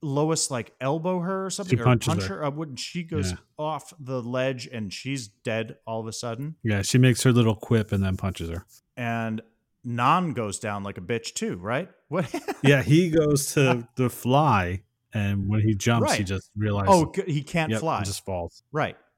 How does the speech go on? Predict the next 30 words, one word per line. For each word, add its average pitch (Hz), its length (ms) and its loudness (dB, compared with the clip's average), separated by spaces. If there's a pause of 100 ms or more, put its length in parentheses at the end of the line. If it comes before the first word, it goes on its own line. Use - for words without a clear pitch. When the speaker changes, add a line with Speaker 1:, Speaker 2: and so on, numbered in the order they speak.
(100)
Speaker 1:
'cause 123 140 -4
he 123 100 -2
lost 113 260 -2
his 120 100 -12
Speaker 2:
Mm-hmm. - 100 0
Speaker 1:
powers, 113 400 0
and 120 120 -8
he 117 100 -6
just 107 200 -10
falls. 110 340 -8
And 123 100 -12
it's 113 100 -12
like, 123 220 -8
"Oh, 254 180 -4 (260)
Speaker 2:
Yeah. 117 140 0 (280)
Speaker 1:
bad 156 200 0
guys 165 220 -4
are, 160 120 -10 (200)
are 156 80 -8
dead. 110 220 -6 (200)
Speaker 2:
It - 60 -6
was, 123 100 6
Speaker 1:
They're 139 80 2
Speaker 2:
it - 40 0
Speaker 1:
gone." 117 80 -2
Speaker 2:
was 120 100 2
very 135 320 6
Wile 113 340 4
E. 104 60 -2
Coyote. 90 540 -6